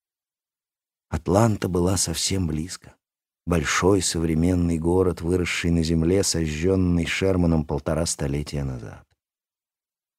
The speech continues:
Внизу я различил четырёхсотое шоссе, отмеченное огнями светофоров на перекрёстках да фарами идущих на север машин.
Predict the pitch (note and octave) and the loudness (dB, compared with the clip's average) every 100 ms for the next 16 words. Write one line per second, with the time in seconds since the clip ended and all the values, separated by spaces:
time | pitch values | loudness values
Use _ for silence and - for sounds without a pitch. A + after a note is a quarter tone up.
0 | - F#2 A2 A#2 G2+ G#2+ E3 D3 C3+ B2+ | -2 4 8 8 6 8 8 10 10 8
1 | A2 A#2+ A2+ D3+ C#3 - A#2 B2 A2+ - | 6 4 4 4 4 4 4 6 6 4
2 | C3 C3 A#2+ - A#2 - - C#3+ C#3+ C3 | 4 6 6 6 2 2 4 8 8 8
3 | G#2 A#2+ A#2+ A#2+ A#2+ A#2+ A2+ A2+ G#2+ G#2+ | 6 6 6 6 8 8 8 6 6 6
4 | G#2 F#2+ - F2+ F2+ - C#3 B2+ B2+ A2+ | 6 4 2 2 2 6 4 6 2 4
5 | A#2+ A2+ A#2 A#2 - - G2 - E2+ - | 4 4 4 4 2 -4 -2 -2 -2 4
6 | A2 G#2+ G2 F2 D#2+ E2 - D2+ D#2 C#2+ | 6 6 6 4 2 -2 -6 -4 -4 -2
7 | - D#2 D2+ D2 C#2 - G1+ G#1+ | -2 -2 0 0 -2 -4 -8 -8